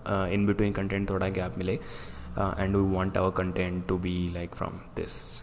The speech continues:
Okay, so let's do it। आ, तो इसके लिए हम लोगों को क्या करना पड़ेगा, हम लोगों को इसका जो section है,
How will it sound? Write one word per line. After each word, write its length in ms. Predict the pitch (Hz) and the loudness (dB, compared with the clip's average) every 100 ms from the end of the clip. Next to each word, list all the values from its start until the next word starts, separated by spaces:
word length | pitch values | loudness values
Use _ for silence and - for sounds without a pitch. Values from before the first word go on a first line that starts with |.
| - - - | -8 -6 -4
Okay, 160 | 120 - - - - - - - | -4 -4 -6 -6 -12 -12 -12 -4
so 140 | - 95 92 | 0 2 0
let's 220 | 92 - | 2 6
do 80 | 156 | 6
it। 80 | 175 - - - - - - - - 113 | 6 4 2 -6 -10 -18 -18 -16 -6 0
आ, 180 | 104 98 | 2 4
तो 140 | 131 | 4
इसके 180 | 143 175 | 6 6
लिए 100 | 160 | 8
हम 140 | 135 | 8
लोगों 160 | 127 117 | 8 6
को 100 | 113 | 4
क्या 160 | 110 | 4
करना 220 | 104 104 101 | 4 2 2
पड़ेगा, 320 | 92 92 95 | 0 -2 -2
हम 180 | 104 98 | 0 2
लोगों 180 | 95 | 2
को 360 | 92 95 95 - - - - | 2 2 2 2 -6 -8 -2
इसका 180 | - 107 | 2 2
जो 100 | 107 | 2
section 480 | - 135 - 151 113 | 0 0 2 2 2
है, 220 | 98 | 0